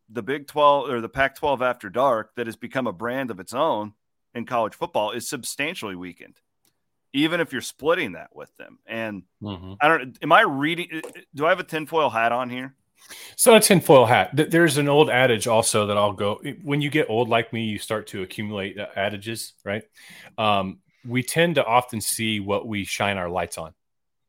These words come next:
Speaker 2: If we're looking for something, or if something is going to be naturally positive for us or create optimism in us in a
Speaker 1: Mm-hmm.
Speaker 2: situation that you'd like to find optimism, you're going to find it. Now, I'm not saying you're wrong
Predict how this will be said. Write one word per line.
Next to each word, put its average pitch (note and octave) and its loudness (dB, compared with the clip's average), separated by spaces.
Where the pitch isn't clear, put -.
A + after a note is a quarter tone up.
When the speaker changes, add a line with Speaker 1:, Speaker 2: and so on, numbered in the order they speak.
Speaker 2:
If G#2 -6
we're C#3 2
looking B2 -2
for F#2+ -10
something, F#2 -8
or G#2 -6
if - -12
something C3+ -2
is A2 -6
going A2+ -6
to G#2+ -4
be G#2 -4
naturally G2+ -4
positive G#2+ -2
for F#2 -8
us E2+ -12
or G#2+ -6
create G#2+ -6
optimism F#2+ -2
in B2+ -2
us F#2 -10
in G#2 -8
a F#2+ -8
Speaker 1:
Mm-hmm. - -10
Speaker 2:
situation G#2 -8
that G#2+ -8
you'd G#2 -6
like G2 2
to F#2 -14
find A2 2
optimism, B2 0
you're A#2 -4
going A2 -2
to G2 -10
find G2 -6
it. E2 -16
Now, A#2 -4
I'm C#3+ 0
not F3+ 0
saying C#3 0
you're A2 -6
wrong G#2+ 0